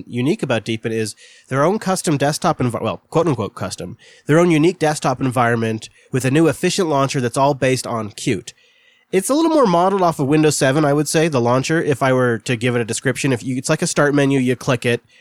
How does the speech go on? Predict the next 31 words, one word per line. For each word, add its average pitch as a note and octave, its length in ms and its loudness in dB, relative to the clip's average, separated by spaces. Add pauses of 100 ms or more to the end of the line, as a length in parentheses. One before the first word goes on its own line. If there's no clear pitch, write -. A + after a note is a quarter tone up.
(140)
you B2+ 100 -2
get D3 200 0
your D3 100 2
most C#3 280 0
favorited C3+ 300 2
apps A#2+ 420 0
on C3 200 0
the B2+ 40 0
left A#2 240 -2
side, G#2+ 420 -2 (280)
then D#3 140 2
you D3 80 2
get D3+ 160 0
computer, C#3 580 2
document, B2+ 580 0
videos, A#2+ 400 0
music, A#2+ 300 -2
pictures, A#2+ 320 -6
downloads, A2+ 800 -2 (200)
and C3 160 -4
the - 60 -6
clock A#2 520 -4
on B2+ 140 -2
the A#2 80 0
right G#2 240 -2
side. G2+ 360 -2 (340)
It's C#4 140 -4
a D#4+ 40 2
more B3 160 2
traditional C3+ 520 -2
style G#2+ 460 -2